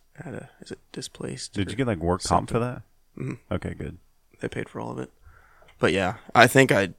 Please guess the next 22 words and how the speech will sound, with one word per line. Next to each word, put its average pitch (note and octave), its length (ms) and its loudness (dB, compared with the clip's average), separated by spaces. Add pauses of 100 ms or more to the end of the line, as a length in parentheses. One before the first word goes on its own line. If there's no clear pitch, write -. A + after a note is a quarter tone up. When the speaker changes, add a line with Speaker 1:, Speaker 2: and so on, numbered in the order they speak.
(220)
Speaker 1:
did G#2 260 0 (400)
get - 260 2
kind G#2 200 -4
of G2 60 -8
a - 20 -18
concussion G#2 540 -8
then G2+ 200 -4
from F#2 220 -10
whiplash, A2 640 -4 (100)
'cause C#3+ 120 -4
I B2+ 140 8
honestly C3 500 8
noticed A2 300 -4
kind G#2+ 180 -4
of - 60 -6
a - 60 -6
temperament F#2+ 500 -8
change G2 520 -8
after A2+ 260 -10
that G2+ 260 -8 (760)
for - 140 -6
me. F#2+ 320 -6